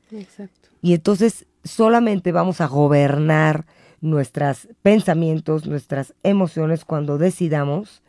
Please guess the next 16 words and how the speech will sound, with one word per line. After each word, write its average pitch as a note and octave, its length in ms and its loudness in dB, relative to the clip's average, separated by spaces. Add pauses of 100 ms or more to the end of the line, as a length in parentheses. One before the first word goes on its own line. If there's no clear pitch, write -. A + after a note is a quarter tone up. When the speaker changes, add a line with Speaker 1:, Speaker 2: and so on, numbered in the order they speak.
(520)
Speaker 2:
Y F3+ 480 0
ahí F3 240 0
sí, G3+ 260 2
pues D#3+ 220 -2
así, D3+ 320 -2
sí, F#3 280 -4
obviamente, E3 760 -2
eh, - 800 -8
utilizando D3+ 520 -2
nuestra D#3+ 280 0
voluntad, C#3+ 680 4 (880)
eh, D3 240 -6 (260)
vamos F#3 520 0 (100)
a, E3+ 300 -4 (120)
a D#3+ 120 -6
tener E3+ 600 0